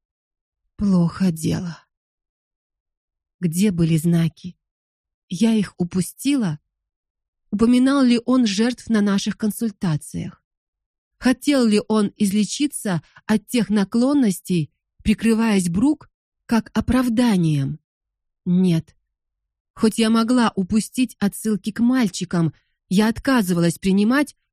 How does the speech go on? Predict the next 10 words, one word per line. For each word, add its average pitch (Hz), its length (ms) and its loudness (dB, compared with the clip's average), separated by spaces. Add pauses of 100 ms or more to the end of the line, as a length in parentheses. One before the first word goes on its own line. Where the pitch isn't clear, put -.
(100)
что - 280 -4
он 220 140 2
на 214 120 2
самом 214 440 -2
деле 233 460 0
не 202 160 2
боролся 202 680 -2
с - 100 -16
насильственными 196 800 0
наклонностями 233 920 0